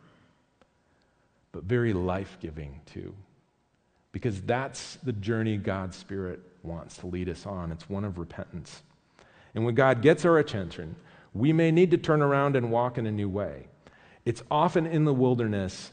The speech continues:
that intentionally quiet places in our lives that we create, that we retreat to, that we hear a word from God. And how cool would it be to be the sort of church, the sort of people, where we're often encouraged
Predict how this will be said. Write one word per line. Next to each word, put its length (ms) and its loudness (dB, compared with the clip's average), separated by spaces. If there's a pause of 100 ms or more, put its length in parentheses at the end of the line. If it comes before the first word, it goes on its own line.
(140)
that 160 2
intentionally 680 -2
quiet 440 -2
places 480 -2
in 80 -4
our 120 -4
lives 420 -4
that 120 -8
we 180 -4
create, 600 -4
that 140 -6
we 100 -8
retreat 520 -8
to, 380 -6
that 120 -12
we 80 -12
hear 640 -4 (480)
a 80 -10
word 560 -4 (420)
from 220 -8
God. 460 -12 (640)
And 100 -8
how 320 -6
cool 340 0
would 140 2
it 120 -6
be 200 -4
to 80 -4
be 120 -4
the 120 -6
sort 300 -4
of 120 -14
church, 480 -10
the 80 -10
sort 240 -8
of 140 -14
people, 420 -10 (580)
where 120 0
we're 260 0
often 400 -4
encouraged 720 -4